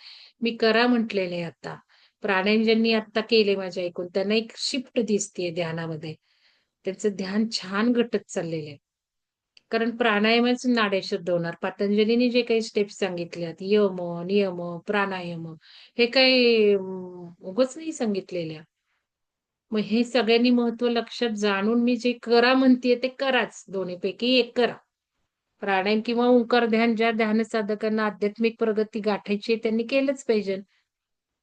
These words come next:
मग तुम्ही बघा, तुम्ही काय करताय, काय नाही करत, तुम्हाला काय हवंय, कुठलं तुम्हाला, अं, महत्त्वाचं वाटतं, हे तुम्ही ठरवायचं. पृथ्वी तर झपाट्याने बदलतीये, आपल्यालाही आपल्या ऊर्जा झपाट्याने बदलायच्या आहेत.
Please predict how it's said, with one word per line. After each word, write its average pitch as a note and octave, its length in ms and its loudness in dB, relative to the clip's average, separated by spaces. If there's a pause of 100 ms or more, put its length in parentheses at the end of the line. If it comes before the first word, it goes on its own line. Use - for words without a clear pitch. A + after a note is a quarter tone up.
(360)
मग G#3+ 100 -4 (120)
तुम्ही A#3+ 280 6
बघा, C4 240 4 (100)
तुम्ही G#3 200 2
काय G3+ 180 0
करताय, G3 640 0
काय F#3+ 260 -4
नाही G#3 340 0
करत, F#3+ 340 0 (120)
तुम्हाला G3+ 320 -2
काय G#3+ 300 -2
हवंय, F3+ 440 -4
कुठलं G#3 420 0 (100)
तुम्हाला, G3 420 -2 (640)
अं, F3 520 -6
महत्त्वाचं F#3+ 520 -2
वाटतं, F3 300 -6
हे G3 120 -2
तुम्ही G#3+ 380 0
ठरवायचं. E3+ 560 -4 (420)
पृथ्वी G3+ 420 -2
तर A#3 60 6
झपाट्याने G#3+ 600 0
बदलतीये, F#3+ 720 -2 (600)
आपल्यालाही G3+ 600 2
आपल्या A3 340 -2
ऊर्जा G3 300 -2
झपाट्याने F#3 640 -4
बदलायच्या F3+ 580 -4
आहेत. E3 360 -12